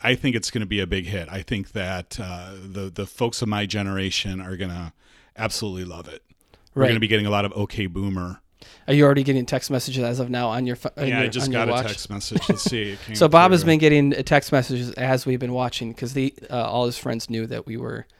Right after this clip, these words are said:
Speaker 2: uh, watching a little bit later.
Speaker 1: Yeah. Uh, well, he, okay, so my friend Jeff just raised a point, too, which I was thinking I didn't bring up earlier, is,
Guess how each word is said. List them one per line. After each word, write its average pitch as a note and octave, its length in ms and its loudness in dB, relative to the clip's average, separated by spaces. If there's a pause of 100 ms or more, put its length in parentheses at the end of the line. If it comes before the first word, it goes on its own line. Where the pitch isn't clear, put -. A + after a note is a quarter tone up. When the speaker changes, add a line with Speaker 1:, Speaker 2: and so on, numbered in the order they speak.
(380)
Speaker 2:
uh, G#2+ 200 -10
watching A2 380 -10
a G#2 40 -10
little A#2 160 -10
bit G#2+ 120 -10
later. G#2+ 280 -10 (220)
Speaker 1:
Yeah. A#2+ 800 4 (140)
Uh, D3+ 60 -10
well, D#3+ 200 10
he, F#3 180 2
okay, F#3 260 0
so F3+ 120 0
my D#3+ 180 2
friend F#3+ 200 0
Jeff F3 200 -2
just - 220 -4
raised C3 220 0
a G#2 40 -8
point, G#2+ 400 -6
too, D3+ 340 -2
which G2+ 400 -2
I A#2 80 -2
was A2+ 200 -2
thinking B2 320 -6
I G#2 60 -2
didn't A2+ 180 -4
bring A#2 140 -2
up A2 140 -4
earlier, A#2 500 -2
is, G#2+ 500 -2